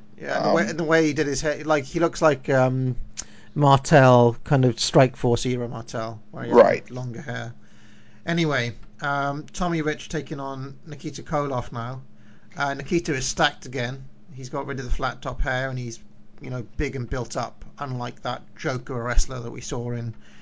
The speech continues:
Speaker 1: nineteen eighty-nine, uh, <laughs> who is my least favourite wrestler ever. Um, and, uh, well, this was another squash, wasn't it?
Speaker 2: Yeah, another squash. Again, Rich has a,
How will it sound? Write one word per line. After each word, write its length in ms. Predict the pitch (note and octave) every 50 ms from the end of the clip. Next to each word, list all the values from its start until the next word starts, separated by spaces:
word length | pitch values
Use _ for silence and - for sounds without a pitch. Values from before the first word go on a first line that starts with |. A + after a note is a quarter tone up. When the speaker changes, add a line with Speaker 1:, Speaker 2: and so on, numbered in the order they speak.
| - - -
Speaker 1:
nineteen 280 | C3 B2 A#2 - B2 B2
eighty-nine, 520 | B2 A#2+ A#2+ A#2+ B2 A#2+ B2 B2 B2 B2 - - - - - - - - - - - - - -
uh, 240 | F3+ C#3 C3 C3 C#3
<laughs> 680 | - - - - E3 D#3+ - - - - - - - - - - - - -
who 180 | - G3+ D#3 - - -
is 300 | G#3 C3+ B2 - D3 D3
my 120 | D3 C#3 B2+
least 240 | B2+ B2+ B2+ - -
favourite 300 | C3 B2 A#2+ A#2 A#2+ A2
wrestler 360 | A#2+ B2 B2+ - A2+ A#2 C3
ever. 320 | C3 A#2+ A2+ B2 B2 C#3+ - - - - - - - - - - -
Um, 540 | D3+ C#3+ C3 C3+ C3+ C3+ C3+ C3+ C#3 C3+ - - - - - - - - -
and, 300 | D#3+ D3+ D3 D3 D3 -
uh, 340 | D#3+ D3+ D3 D3 D3 D3+ D#3
well, 320 | D3+ D#3+ D#3 D3 B2+ A#2 A2 - - -
this 200 | - - - -
was 140 | C#3+ A#2+
another 240 | B2+ C3 C#3 C3+ C3+
squash, 360 | C3 - - D#3+ D#3+ D3 B2 -
wasn't 220 | C#3+ C#3 C#3+ C3
it? 80 | C3 - - - - - - - - - - - - - -
Speaker 2:
Yeah, 240 | - D3+ E3 E3+ D3+ -
another 340 | - C#3+ C#3 C#3+ E3 F3 F#3
squash. 640 | F3+ - - - D#3+ D#3 D3 D3+ D#3 D3 C#3+ - -
Again, 760 | D#3 C3+ B2+ B2 B2+ C3 C3 C#3 C#3 C#3+ C#3+ C#3 C3+ B2 - - - - G#2+
Rich 540 | A2+ B2 C3 C3+ C#3+ D3 D3 D3 - - -
has 300 | D#3+ C#3 C3 C3 B2 B2
a, 200 | B2+ B2 A#2+ B2